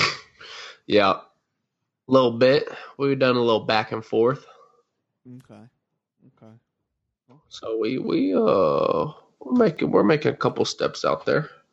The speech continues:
Speaker 2: Nice.
Speaker 1: We're getting some feelers.
Speaker 2: What's the, do we have an updated timeline?
Speaker 1: Um, no, it'll probably depend hearing back from these jobs.
Speaker 2: Just whenever.
Speaker 1: Yeah. I'm starting to be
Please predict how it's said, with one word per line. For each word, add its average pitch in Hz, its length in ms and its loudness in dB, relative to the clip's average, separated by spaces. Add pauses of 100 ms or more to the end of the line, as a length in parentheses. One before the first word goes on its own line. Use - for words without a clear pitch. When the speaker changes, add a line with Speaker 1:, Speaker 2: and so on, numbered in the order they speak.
(460)
Speaker 2:
Nice. 117 400 -20 (460)
Speaker 1:
We're 147 100 -4
getting 147 160 2
some 117 220 -4
feelers. 127 600 -2 (420)
Speaker 2:
What's 120 260 -20
the, 123 500 -20 (680)
do 127 80 -20
we 120 60 -20
have 120 100 -20
an 120 160 -20
updated 123 300 -20 (100)
timeline? 139 420 -20 (1400)
Speaker 1:
Um, 156 800 4
no, 117 420 2
it'll 135 120 4
probably 127 260 2
depend 110 640 0
hearing 110 200 0
back 98 180 -2
from 101 140 -8
these 95 180 -6
jobs. 98 420 -2 (320)
Speaker 2:
Just 123 240 -20
whenever. 120 440 -20 (920)
Speaker 1:
Yeah. 101 300 0 (1120)
I'm - 80 -8
starting 98 320 2
to 87 60 -4
be 82 420 -2